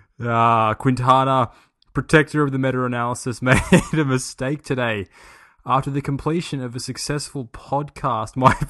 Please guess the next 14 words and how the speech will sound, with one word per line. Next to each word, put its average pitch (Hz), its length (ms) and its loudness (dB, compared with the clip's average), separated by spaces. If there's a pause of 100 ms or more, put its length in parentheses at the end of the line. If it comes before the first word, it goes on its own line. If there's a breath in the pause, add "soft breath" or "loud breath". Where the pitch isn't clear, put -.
<laughs> - 140 -14
ability 170 420 2
to 139 240 -4 (300 loud breath)
control 139 400 0
my 151 160 0
own 143 80 -4
hardware 123 380 0
and 120 100 -6
software-related 127 640 -6
circumstances 123 720 -6
led 127 140 -6
to - 60 -20
the 135 80 -8
loss 147 540 -4